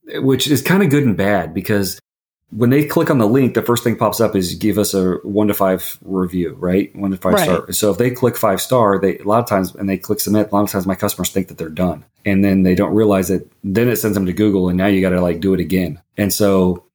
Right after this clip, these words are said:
Speaker 1: yeah, it weeds people out, but that's not, that's just hasn't been an issue for us. So we don't have anybody that wants to leave a one-star review,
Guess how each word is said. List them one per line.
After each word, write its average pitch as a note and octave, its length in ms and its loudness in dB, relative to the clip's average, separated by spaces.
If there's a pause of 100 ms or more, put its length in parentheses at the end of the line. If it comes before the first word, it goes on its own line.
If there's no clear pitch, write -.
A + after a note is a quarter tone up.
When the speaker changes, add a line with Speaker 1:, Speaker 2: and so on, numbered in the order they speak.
(180)
Speaker 1:
yeah, A2+ 260 4
it G#2+ 300 0
weeds A2 260 2
people G2+ 200 2
out, G2+ 160 2
but F#2+ 140 -4
that's G2 200 -2
not, G#2 220 0
that's G#2 240 -2
just - 200 -8
hasn't F#2+ 200 -2
been F2+ 120 0
an F2+ 100 0
issue F#2+ 180 -2
for F2+ 220 -6
us. - 100 -8
So F2 160 -4
we F#2 80 2
don't F#2 240 0
have E2+ 200 -2
anybody F2 840 -2
that E2+ 160 0
wants F2 220 -2
to E2+ 160 -4
leave F2 280 0
a F2 60 -2
one-star F2 360 2
review, F2 380 2